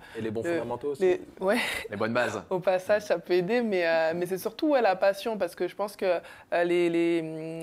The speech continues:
Speaker 2: les entraîneurs, euh, au niveau amateur jouent un rôle, euh, au-delà de, du basket. Et ça a été le cas pour moi, et c'est ce qui m'a permis, euh, très
Speaker 1: Tu peux
Speaker 2: rapidement.
Speaker 1: donner son nom, euh,
Speaker 2: Elle
Speaker 1: au
Speaker 2: s'appelle Sonia.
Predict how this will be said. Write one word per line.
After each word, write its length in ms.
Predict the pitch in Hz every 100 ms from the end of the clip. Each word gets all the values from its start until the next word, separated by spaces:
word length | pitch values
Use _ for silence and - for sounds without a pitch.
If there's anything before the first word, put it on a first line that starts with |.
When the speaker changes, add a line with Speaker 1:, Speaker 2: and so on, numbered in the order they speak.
| 160
Speaker 2:
les 140 | 160
entraîneurs, 480 | 175 180 185 190 202
euh, 380 | 190 175 175 170
au 80 | 170
niveau 220 | 175 170
amateur 420 | 170 160 - 202 185
jouent 180 | 185
un 40 | 170
rôle, 240 | 175 190
euh, 400 | 175 160 160 160 - -
au-delà 360 | 190 180 202
de, 300 | 190 175 160 156
du 120 | 165
basket. 480 | 156 - 202 202 - - - -
Et 60 |
ça 140 | 180 175
a 20 |
été 140 | 170
le 60 | 160
cas 140 | 180
pour 200 | 170 170
moi, 240 | 170 185 190
et 40 |
c'est 120 | 180
ce 100 | 160
qui 120 | -
m'a 160 | 170 156
permis, 420 | 160 156 165 180
euh, 80 | 165
très 60 | - - -
Speaker 1:
Tu 80 | -
peux 40 | 180
Speaker 2:
rapidement. 280 | 165 147
Speaker 1:
donner 120 | 156 -
son 180 | 151
nom, 140 | 139 165 165
euh, 280 | 139 127 120
Speaker 2:
Elle 80 | 113
Speaker 1:
au 40 |
Speaker 2:
s'appelle 280 | 180 180 190
Sonia. 560 | - 254 240 214 190